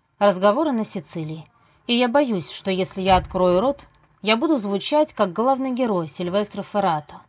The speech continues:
Оно того не стоит. Времена меняются,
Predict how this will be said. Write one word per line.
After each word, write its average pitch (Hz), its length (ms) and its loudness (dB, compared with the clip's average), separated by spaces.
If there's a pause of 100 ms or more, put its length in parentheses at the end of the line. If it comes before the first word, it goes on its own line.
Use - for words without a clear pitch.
(1200)
Оно 294 240 4
того 190 220 -2
не 175 120 -2
стоит. 160 480 -12 (1300)
Времена 208 420 0
меняются, 202 760 -2